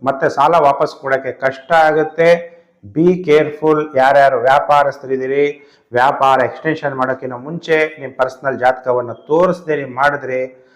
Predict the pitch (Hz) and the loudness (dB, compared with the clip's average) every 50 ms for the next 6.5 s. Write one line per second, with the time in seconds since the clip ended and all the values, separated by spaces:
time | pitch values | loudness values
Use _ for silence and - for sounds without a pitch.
0 | _ _ _ - 127 123 139 143 143 135 131 127 - - 127 - - - 131 135 | _ _ _ -2 0 2 2 4 2 2 2 0 0 0 -4 -4 -4 -6 -2 0
1 | 147 151 151 165 170 156 131 127 - 123 117 117 127 123 135 143 135 - - 120 | 0 2 2 0 -2 -2 -4 -6 -8 -8 -8 -8 -12 -12 -8 -10 -10 -8 -6 -2
2 | - 143 160 160 - 160 156 156 156 156 165 175 175 170 - 131 117 117 123 117 | 0 0 0 2 2 0 0 0 0 0 0 0 0 0 0 0 0 0 -2 -10
3 | - 127 120 120 123 123 131 147 151 151 - 165 165 165 170 170 170 170 - - | -8 -8 -8 -8 -8 -8 -6 -6 -6 -6 -4 -2 2 2 2 0 -2 -8 -18 -20
4 | _ _ _ _ _ - 117 127 139 147 160 170 170 165 170 170 160 175 175 180 | _ _ _ _ _ -12 -8 -4 -2 0 0 0 0 0 -2 -2 0 2 2 4
5 | 180 180 185 180 175 - - _ _ _ _ _ _ _ _ _ _ - - 156 | 4 2 0 -4 -8 -14 -16 _ _ _ _ _ _ _ _ _ _ -6 -2 0
6 | 175 202 202 185 160 127 170 170 170 175 | 2 4 4 2 2 0 0 -2 2 2